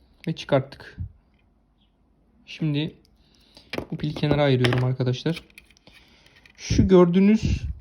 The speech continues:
şurada biraz daha yakınlaştırayım size. Şurada gördüğünüz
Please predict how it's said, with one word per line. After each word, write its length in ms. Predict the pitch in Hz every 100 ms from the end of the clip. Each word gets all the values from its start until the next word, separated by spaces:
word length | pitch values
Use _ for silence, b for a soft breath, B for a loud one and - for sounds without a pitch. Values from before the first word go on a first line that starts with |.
| -
şurada 320 | - - 143
biraz 260 | 139 143 139
daha 120 | 147
yakınlaştırayım 680 | 139 135 151 143 - 156 160
size. 240 | 147 135 185 - _ _ _ _ _ -
Şurada 340 | - - 196
gördüğünüz 640 | 151 170 196 214 226 -